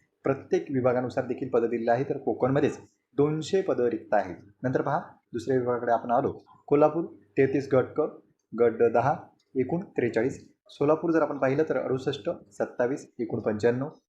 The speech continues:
सांगली जर पाहिलं, अगोदर गट क आहे, त्यानंतर गट ड आहे, तर गट क जे आहे त्र्याऐंशी, गट ड सोळा, टोटल नव्याण्णव. सातारा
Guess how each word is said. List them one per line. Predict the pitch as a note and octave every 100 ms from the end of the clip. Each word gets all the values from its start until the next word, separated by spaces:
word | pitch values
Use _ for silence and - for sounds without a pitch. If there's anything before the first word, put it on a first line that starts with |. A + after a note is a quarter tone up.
| _
सांगली | - - C3 D#3
जर | D#3
पाहिलं, | D#3 C3+ D#3
अगोदर | C3 C3+
गट | B2 A#2+
क | -
आहे, | C3
त्यानंतर | D#3 A#2+ C#3+
गट | F#3 B2
ड | -
आहे, | F2 - _ _
तर | C3+ - - C3+
गट | C#3
क | -
जे | D3+ D3+
आहे | D#3
त्र्याऐंशी, | D3+ A#2+ A#2 - - _ _ B2+
गट | A#2+ A2+
ड |
सोळा, | G#2+ A#2 B2 D#3 - _
टोटल | B2 B2+ B2
नव्याण्णव. | A2+ B2+ D3+ C#3 D3 - _
सातारा | _ B2 B2 D3+